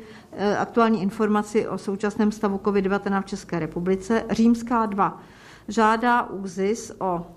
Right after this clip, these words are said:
eh, seznámení, eh, s výsledky,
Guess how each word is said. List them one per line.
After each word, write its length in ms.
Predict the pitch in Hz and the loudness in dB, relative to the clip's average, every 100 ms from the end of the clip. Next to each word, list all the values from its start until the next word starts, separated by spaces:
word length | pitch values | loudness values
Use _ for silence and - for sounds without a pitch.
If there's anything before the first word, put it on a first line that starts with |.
| - - | -20 -12
eh, 720 | 165 175 165 143 160 196 190 - - - - - - - - - - | -8 -4 -4 -6 -6 -8 -10 -14 -20 -20 -20 -20 -20 -20 -20 -20 -16
seznámení, 920 | - 202 214 226 233 240 240 233 - | -4 2 6 6 6 4 4 2 0
eh, 500 | - 196 190 190 185 | -4 -2 0 0 -2
s 360 | 185 - - - | -6 -14 -14 -4
výsledky, 960 | 208 196 233 220 226 226 233 208 208 | -4 -2 0 0 0 -2 2 4 2